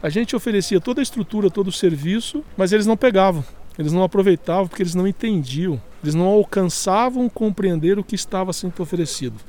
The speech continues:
Muito menos seus familiares. Tanto que a gente tinha que ir nas casas. Vários momentos de treino, crianças super talentosas não estavam aqui na hora do treino. Aí a gente entrava no carro, ia lá na casa da criança,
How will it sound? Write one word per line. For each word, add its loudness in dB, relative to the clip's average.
Muito 4
menos 4
seus 2
familiares. 0
Tanto 4
que -4
a 0
gente -4
tinha -4
que -6
ir 0
nas 0
casas. 0
Vários 4
momentos -2
de -4
treino, 4
crianças 4
super 0
talentosas 0
não 4
estavam 0
aqui -4
na 0
hora 2
do -4
treino. -2
Aí -2
a -2
gente -4
entrava 0
no 0
carro, -4
ia 0
lá 0
na -4
casa 0
da 0
criança, 2